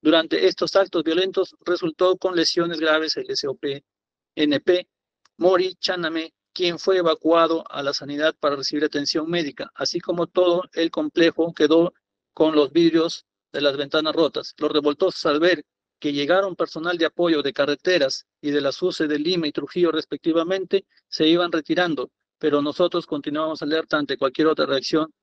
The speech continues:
de parte de la población. A la pregunta diez, para que diga, indique si el personal policial efectuó disparos con su armamento. De ser así, precise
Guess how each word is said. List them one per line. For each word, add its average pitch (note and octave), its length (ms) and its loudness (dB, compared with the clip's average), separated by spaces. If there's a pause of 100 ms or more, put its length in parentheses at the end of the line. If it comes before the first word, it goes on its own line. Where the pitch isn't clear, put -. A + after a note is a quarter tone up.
(140)
de C#3+ 120 0
parte D3 320 0
de C#3+ 60 -4
la C#3 80 -2
población. C3+ 500 -4 (1300)
A D3 80 -8
la D3 140 0
pregunta F3+ 680 2
diez, G3 320 2
para F3 220 -6
que E3 140 -4
diga, E3 320 -2 (340)
indique F3 400 0
si F#3 140 0
el F3+ 100 0
personal F3 400 -2
policial F3 460 0
efectuó E3 400 -2
disparos F3 420 0
con D3 140 -6
su D#3+ 100 -6
armamento. D#3 580 -2 (380)
De C3+ 120 -4
ser D3 180 2
así, F3+ 220 2
precise E3+ 580 0